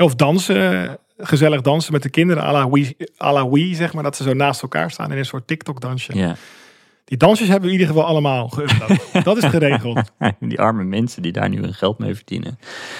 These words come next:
Speaker 2: Maar ja, het is de toekomst van TikTok. Alleen maar gegenereerde video's. Ik zag dat, eh, Apple heeft, ehm, eh,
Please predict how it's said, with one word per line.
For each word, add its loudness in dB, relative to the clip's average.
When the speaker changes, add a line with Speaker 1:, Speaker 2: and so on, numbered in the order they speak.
Speaker 2:
Maar 4
ja, 6
het 0
is -12
de -6
toekomst -2
van -6
TikTok. -4
Alleen 6
maar 2
gegenereerde -2
video's. -8
Ik 2
zag 2
dat, 2
eh, 4
Apple 2
heeft, 0
ehm, 2
eh, -4